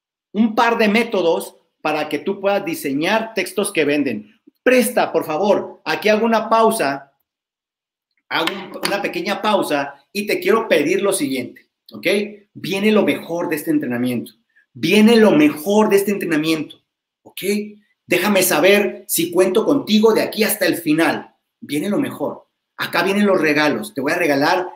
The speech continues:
el método para crear text-, uno de los métodos para crear textos que venden, y te voy a regalar las plantillas. Espero que le tomes foto o las escribes y después, am, eh, las pasas tú a limpio,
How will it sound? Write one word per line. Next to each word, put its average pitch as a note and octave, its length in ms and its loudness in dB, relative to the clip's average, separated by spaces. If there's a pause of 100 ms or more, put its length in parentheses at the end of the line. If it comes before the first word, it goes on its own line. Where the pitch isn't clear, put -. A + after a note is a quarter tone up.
(360)
el A#2+ 180 -6
método F3+ 440 -2
para - 240 -8
crear D#3 420 -4
text-, - 320 -6
uno - 540 2
de C#3+ 100 0
los C3+ 140 -4
métodos E3+ 480 0
para A#2 200 -6
crear C#3+ 220 -8
textos - 340 -10
que A3 120 -2
venden, A3 500 -2 (1000)
y - 80 -6
te D3+ 80 -2
voy D3 100 0
a F3 40 0
regalar C#3 260 0
las D3 180 -4
plantillas. C3+ 840 -2 (360)
Espero G3+ 400 2
que - 80 -2
le D3+ 80 2
tomes F3 400 0
foto F#3+ 540 2 (320)
o D#3+ 240 4
las D3 200 0
escribes G#3 460 0
y E3+ 80 -2
después, F3+ 600 0 (180)
am, C#3+ 480 0 (160)
eh, C#3 320 0
las D3+ 220 -2
pasas F3 340 -6
tú F3+ 100 -2
a E3+ 60 2
limpio, F#3 540 0